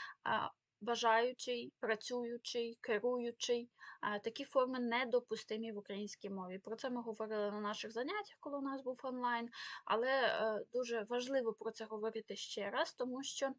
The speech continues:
е, калькування з російської, воно нікуди не дівається, люди калькують, а якщо ви працюєте в певній якійсь державній установі, звичайно, е, там взагалі недопустимо це, цю, цих слів вживати. Тому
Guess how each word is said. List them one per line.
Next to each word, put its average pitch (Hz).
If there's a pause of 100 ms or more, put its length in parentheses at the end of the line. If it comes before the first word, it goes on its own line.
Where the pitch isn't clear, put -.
(400)
е, 233
калькування 247
з 226
російської, 233
воно 226
нікуди 240
не 226
дівається, 208
люди 247
калькують, 226 (300)
а 214
якщо 233
ви 262
працюєте 240
в 226
певній 233
якійсь 220
державній 226
установі, 240
звичайно, 262 (400)
е, 214 (260)
там 214
взагалі 220
недопустимо 214
це, 196
цю, - (240)
цих -
слів 233
вживати. 214
Тому 214